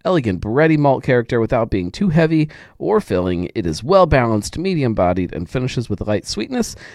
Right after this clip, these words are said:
that contributes to its excellent drinkability." Everybody loves excellent drinkability. Um, yeah, so that's, that's about all it says on there. Oktoberfest, five point seven percent,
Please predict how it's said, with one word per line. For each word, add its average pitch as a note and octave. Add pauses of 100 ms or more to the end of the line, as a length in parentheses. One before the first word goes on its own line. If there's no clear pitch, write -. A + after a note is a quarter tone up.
(140)
that -
contributes D#3+
to A#2
its F#2+ (140)
excellent F2 (160)
drinkability." D#2+ (380)
Everybody A2
loves D#2 (320)
excellent D#2+ (300)
drinkability. D#2+ (380)
Um, F2 (1080)
yeah, D#2 (220)
so G2+
that's, F#2
that's -
about F2
all E2+
it D2+
says E2
on F2
there. E2 (420)
Oktoberfest, G#2+ (240)
five A2
point G#2
seven G#2+
percent, G2